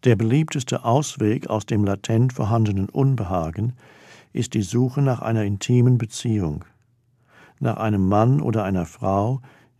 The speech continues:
die mich glücklich machen wird. Das ist natürlich auch eine der häufigsten Enttäuschungen. Und wenn das Unbehagen wieder da ist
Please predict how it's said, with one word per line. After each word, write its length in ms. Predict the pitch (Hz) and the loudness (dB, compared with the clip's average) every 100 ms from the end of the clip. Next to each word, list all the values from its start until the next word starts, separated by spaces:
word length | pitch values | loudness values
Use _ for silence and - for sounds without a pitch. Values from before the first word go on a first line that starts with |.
| - | -2
die 220 | 120 120 | 2 2
mich 280 | - 113 - | 2 -2 -2
glücklich 540 | 123 135 135 123 101 - | 2 2 2 -6 -6 -4
machen 420 | 87 - 82 85 | -6 -6 -8 -8
wird. 380 | 85 80 80 - _ _ _ _ _ _ _ _ _ _ | -10 -8 -10 -14 _ _ _ _ _ _ _ _ _ _
Das 200 | - - | -14 -10
ist 140 | 117 - | -10 -4
natürlich 500 | 110 - 107 104 - | -4 0 -2 -2 -4
auch 280 | 107 110 - | -4 -4 -6
eine 200 | 95 90 | -8 -6
der 180 | 85 | -6
häufigsten 520 | 101 104 110 - - - | -4 -4 -6 -8 -8 -6
Enttäuschungen. 840 | 101 - 117 113 - 80 80 - _ _ _ _ _ _ _ _ _ _ _ _ _ _ _ _ - - - | -8 -6 -2 -2 -4 -10 -12 -14 _ _ _ _ _ _ _ _ _ _ _ _ _ _ _ _ -20 -14 2
Und 220 | 127 127 | 2 4
wenn 100 | 123 | 2
das 180 | 113 - | 0 -2
Unbehagen 680 | 151 143 131 113 117 107 107 | 2 2 4 2 0 0 -2
wieder 240 | 104 95 | -2 -2
da 280 | 101 123 147 | 0 0 0
ist 380 | 92 104 - | -4 -8 -14